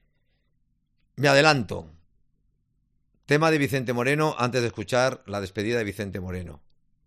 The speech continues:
Ustedes saben perfectamente, y a mí me desmintieron el noventa y nueve coma noventa y nueve por ciento de los medios de comunicación. Yo les dije,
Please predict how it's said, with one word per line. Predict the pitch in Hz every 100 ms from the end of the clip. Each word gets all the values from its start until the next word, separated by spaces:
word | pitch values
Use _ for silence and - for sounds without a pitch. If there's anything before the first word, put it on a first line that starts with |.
| _ _ _ _ _ _ _ _ _ _ -
Ustedes | 110 170 175
saben | 175 170 156
perfectamente, | 127 143 107 127 156 143 156 156 -
y | 113
a | 120
mí | 147
me | 147
desmintieron | 131 110 110 95 131 151 151 147 - - - _ _ _ -
el | 120 120
noventa | 120 120 117 117
y |
nueve | 117 156 156 139
coma | 151 151 147
noventa | 139 123 107
y | 123
nueve | 139 143
por | 120 107
ciento | 147 147 135
de | 123
los | 110
medios | 104 131 120
de | 107
comunicación. | 98 95 87 104 92 80 - - - _ _ _ _ _
Yo | 101 156
les | 165 123
dije, | 117 - 85